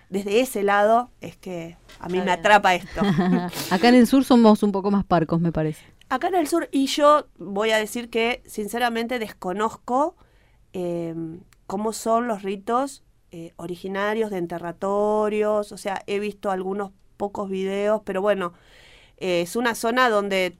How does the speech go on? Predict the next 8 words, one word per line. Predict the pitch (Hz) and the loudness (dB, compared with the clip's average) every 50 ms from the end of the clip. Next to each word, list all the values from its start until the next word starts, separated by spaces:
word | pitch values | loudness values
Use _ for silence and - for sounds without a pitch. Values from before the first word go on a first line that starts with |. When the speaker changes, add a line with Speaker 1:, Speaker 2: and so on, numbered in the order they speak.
| _ _ | _ _
Speaker 1:
todavía | 190 185 190 185 196 240 277 285 | -2 0 0 2 2 2 2 2
estamos | - - - 214 214 214 202 | 2 2 0 0 0 -2 -2
tratando | - 202 190 196 202 208 220 233 233 226 | -2 -2 -2 0 0 0 2 2 0 0
de | 214 190 185 | 0 0 -2
recuperar | 190 190 175 190 190 175 180 185 190 202 214 214 | -4 -6 -2 -2 -2 -2 -2 0 2 2 2 2
las | 226 220 214 - | 0 -2 -6 -6
memorias, | 208 190 185 185 202 226 240 247 247 247 247 247 247 254 254 254 269 285 - - - - - - - - - - _ _ - | -6 -4 -4 0 2 2 4 4 4 2 2 0 4 6 6 6 4 2 -2 -10 -20 -20 -20 -20 -20 -20 -20 -20 _ _ -8
eh, | 180 175 170 170 170 165 165 165 165 165 | -6 -6 -4 -6 -6 -8 -8 -10 -10 -12